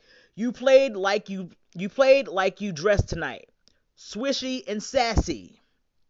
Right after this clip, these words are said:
Now, a-, anybody who knows Russell Westbrook already knows that how he dresses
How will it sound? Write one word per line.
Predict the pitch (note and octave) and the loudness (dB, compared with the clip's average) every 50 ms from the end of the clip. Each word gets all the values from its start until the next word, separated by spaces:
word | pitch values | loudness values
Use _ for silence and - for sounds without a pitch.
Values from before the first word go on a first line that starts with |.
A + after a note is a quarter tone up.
| _ _ _ _ _ _ _ _ _ _ _ _ _ _ _ _ _ _ _ _ _ _ _ _ _ _ _ _ _ _ _ _ _ | _ _ _ _ _ _ _ _ _ _ _ _ _ _ _ _ _ _ _ _ _ _ _ _ _ _ _ _ _ _ _ _ _
Now, | - G3+ G#3+ G#3+ G#3+ G#3 - - | -10 -8 -4 -2 -2 -2 -2 -4
a-, | - C4 C4 - - | -6 -10 -8 -6 -6
anybody | D#4 F4+ E4+ C#4+ D4 C4+ B3+ B3 | -6 -4 -2 0 0 0 0 -2
who | A3+ A#3+ | -4 -4
knows | A3 G#3+ A3 A3+ A3 F3 | -2 0 0 0 0 0
Russell | G#3+ A3 - G#3 F3+ | -2 -4 -4 -4 -2
Westbrook | F3 G3 G3 F#3+ F#3 G3 G3 - | 0 0 0 0 -2 -6 -6 -4
already | F#3 G3 G3+ G3+ G3 F#3+ | -2 -2 0 0 -2 -4
knows | F3 F3 E3+ E3+ E3+ E3 E3 E3 E3 E3 D#3+ - - _ _ _ _ _ _ _ _ _ _ _ _ _ _ - | -4 -2 0 0 2 0 0 -2 -6 -10 -12 -18 -20 _ _ _ _ _ _ _ _ _ _ _ _ _ _ -6
that | D3+ F3 F3 | -4 -4 -4
how | G3+ B3 C4 C4+ C4+ | -2 -2 -2 -2 -2
he | B3 C4 A3+ | -2 -2 -4
dresses | E3 C#3 D3+ E3+ E3+ D#3+ D#3+ - E3+ E3 E3 E3 E3+ E3 - - - | -6 -8 -8 -6 -6 -8 -8 -10 -10 -8 -8 -8 -10 -14 -16 -20 -20